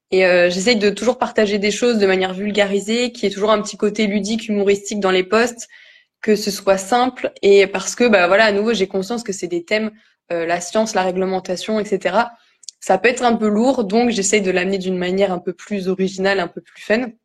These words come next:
Et c'est en lien avec ma, mon troisième gros pilier qui est la bonne humeur. Donc tu me diras si ça ressort dans la formation, euh, que t'as suivie, Alice.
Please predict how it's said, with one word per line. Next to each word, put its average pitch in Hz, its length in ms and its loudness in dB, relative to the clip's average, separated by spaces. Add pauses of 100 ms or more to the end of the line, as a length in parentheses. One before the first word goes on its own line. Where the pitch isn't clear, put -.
(720)
Et 214 140 6
c'est 214 160 2
en 196 100 6
lien 226 160 6
avec 196 300 0
ma, 170 360 2
mon 175 140 -6
troisième 220 360 0
gros 190 160 -2
pilier 202 360 -6
qui 214 120 -2
est - 20 2
la 170 100 4
bonne 196 240 2
humeur. 202 260 2
Donc 190 160 -2
tu 214 120 -6
me 202 60 0
diras 208 200 4
si 240 140 -4
ça 208 140 0
ressort 214 280 2
dans 196 80 4
la 180 140 2
formation, 185 560 0
euh, 175 60 -4 (380)
que 202 120 -4
t'as 202 160 2
suivie, 202 420 -2
Alice. 190 360 0